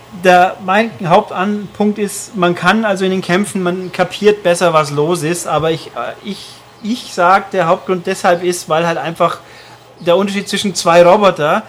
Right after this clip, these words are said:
und ein Roboter und ein Viech, da ist klar, die kann man auseinanderhalten, aber ich fand die Kämpfe jetzt ich weiß auch nicht, ich fand sie nicht irgendwie besonders super toll choreografiert und, also, ab und zu fand ich cool, wie die Roboter sich verhal-, also wenn der geworfen wird und dann quasi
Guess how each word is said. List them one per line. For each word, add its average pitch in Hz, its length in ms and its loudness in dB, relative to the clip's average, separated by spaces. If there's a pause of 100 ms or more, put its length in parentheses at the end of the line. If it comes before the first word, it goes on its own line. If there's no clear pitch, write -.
(140)
und 170 280 -6
ein 180 200 -4
Roboter 175 480 2
und 170 80 -6
ein 156 240 -8
Viech, 185 720 -6 (480)
da 156 220 -2
ist - 420 -10
klar, 175 380 2 (340)
die 165 80 -6
kann 196 180 2
man 180 160 6
auseinanderhalten, 143 640 -4
aber 135 80 -8
ich 143 60 -10
fand 175 240 -6
die 180 60 -8
Kämpfe 185 360 -6
jetzt 175 540 -6 (460)
ich - 100 -12
weiß 208 160 -8
auch 180 140 -4
nicht, 180 160 -2
ich 147 80 -10
fand 180 220 -2
sie 175 80 -8
nicht 190 220 -6
irgendwie 196 320 -6
besonders 175 420 -6
super 196 380 -6
toll 180 300 -2
choreografiert 165 1080 -6
und, 170 320 -6 (260)
also, 190 260 -6 (220)
ab 185 200 0
und 214 100 -4
zu 226 100 -6
fand 202 240 -2
ich - 180 -8
cool, 220 220 0
wie 208 80 -4
die 190 120 -2
Roboter 185 540 2
sich 180 200 -12
verhal-, 160 380 -2
also 165 120 -2
wenn 170 120 -4
der 160 120 -2
geworfen 160 500 -2
wird 196 160 -6
und 175 100 -6
dann 170 120 -4
quasi 175 580 -2